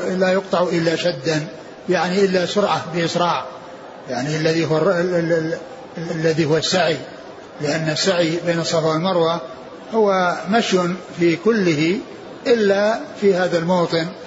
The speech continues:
الذي هو الوادي الذي علامته علامة خضراء في، في، في، في الج-، في الجوانب، فما بينهما يسرع فيه،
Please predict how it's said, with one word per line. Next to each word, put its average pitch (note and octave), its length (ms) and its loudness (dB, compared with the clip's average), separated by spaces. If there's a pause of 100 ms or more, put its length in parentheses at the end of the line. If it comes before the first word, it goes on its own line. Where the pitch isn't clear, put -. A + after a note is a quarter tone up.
(320)
الذي E3+ 380 2
هو D#3+ 480 2
الوادي D#3+ 500 2 (1400)
الذي D3+ 300 0
علامته D#3 760 0 (600)
علامة D#3+ 320 0 (180)
خضراء D#3+ 360 0
في، D3+ 280 2
في، D3+ 180 -2
في، C#3+ 180 -2
في D3+ 120 -2
الج-، D3+ 240 -2 (440)
في D3+ 60 -2
الجوانب، D#3+ 500 0 (680)
فما D#3 1040 -2
بينهما F#3 680 2 (440)
يسرع F3+ 460 4
فيه، D#3 500 0